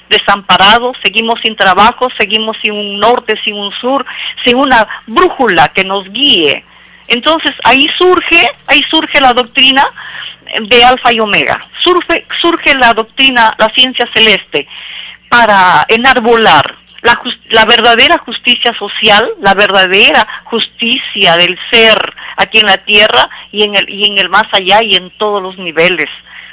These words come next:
Hermano, urge que nosotros prestemos atención a esta discusión que va a haber, eh, discusión, eh, pelea, eh, i-, i-, intelectual, debate, lo que se llame, hermano, y tomemos conciencia de lo que tenemos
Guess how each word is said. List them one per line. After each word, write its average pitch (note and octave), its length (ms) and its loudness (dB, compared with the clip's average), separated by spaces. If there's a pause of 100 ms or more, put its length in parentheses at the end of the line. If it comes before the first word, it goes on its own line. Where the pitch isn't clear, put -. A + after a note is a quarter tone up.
(200)
Hermano, F#3 520 -2 (260)
urge C4+ 400 0
que G3+ 120 -2
nosotros A3 540 -4
prestemos D4 520 0
atención A3 600 -2 (200)
a G#3 140 2
esta A#3+ 260 0
discusión A3 680 -2
que F#3 140 -2
va E3 80 2
a E3 40 2
haber, E3 300 0 (640)
eh, F3+ 240 -2
discusión, G3 1120 0 (300)
eh, E3 840 0 (280)
pelea, F#3+ 920 4 (260)
eh, - 300 -6
i-, F#3 120 0
i-, G3+ 640 -2
intelectual, G3+ 1040 2
debate, G#3+ 480 2
lo F#3+ 140 0
que F#3+ 120 -8
se G3 160 -6
llame, G#3 460 0
hermano, G#3 520 2
y A3 160 -4
tomemos A3+ 480 -2
conciencia A#3+ 880 -2
de F#3+ 100 0
lo F#3 160 -4
que F#3 100 -4
tenemos G3+ 420 -2